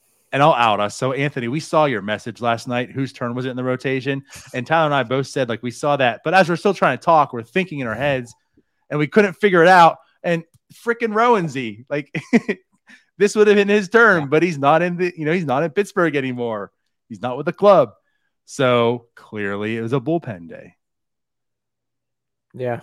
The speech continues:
Speaker 2: and it was one of those days that the, the bullpen just kinda came together. Like, Stratton threw probably as well as he has in a long time. Um, I mean, he's a former starting pitcher.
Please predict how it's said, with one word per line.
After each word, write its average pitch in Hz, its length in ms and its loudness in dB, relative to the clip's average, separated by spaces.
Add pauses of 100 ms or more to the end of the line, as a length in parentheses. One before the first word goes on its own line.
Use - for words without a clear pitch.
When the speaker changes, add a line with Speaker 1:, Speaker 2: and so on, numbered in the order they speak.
Speaker 2:
and 113 260 -16 (540)
it 147 80 -8
was 120 160 -4
one 127 160 -4
of 117 60 -2
those 107 180 -6
days 110 120 -6
that 95 120 -12
the, - 120 -12 (1040)
the 123 60 -18
bullpen 143 340 -4
just 113 220 -12
kinda 127 260 -8
came 127 240 -10
together. 107 420 -8 (1120)
Like, 113 160 -12 (680)
Stratton 123 760 -4 (840)
threw 120 280 -10
probably 110 340 -4
as 95 300 -10
well 104 260 -6
as - 420 -10
he 113 140 -12
has 101 300 -6
in 95 40 -12
a 92 40 -12
long 104 240 -6
time. 110 440 -10 (1200)
Um, 101 260 -10
I 95 60 -10
mean, 98 160 -10
he's 104 200 -10
a 95 40 -12
former 98 320 -10
starting 95 320 -12
pitcher. 123 500 -8